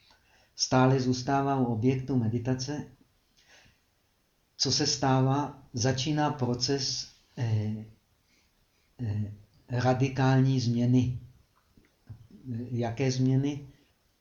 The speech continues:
Čištění mysli. Nečistoty mysli, jak, stejně tak, jako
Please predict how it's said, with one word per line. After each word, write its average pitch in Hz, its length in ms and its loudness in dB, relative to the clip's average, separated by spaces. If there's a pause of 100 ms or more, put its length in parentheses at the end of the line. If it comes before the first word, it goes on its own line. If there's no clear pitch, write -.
(160)
Čištění 127 600 0
mysli. 110 420 -2 (2250)
Nečistoty 131 720 -2
mysli, 135 580 0 (380)
jak, 120 240 -2 (580)
stejně 127 520 2
tak, 127 280 -2 (140)
jako 120 500 -4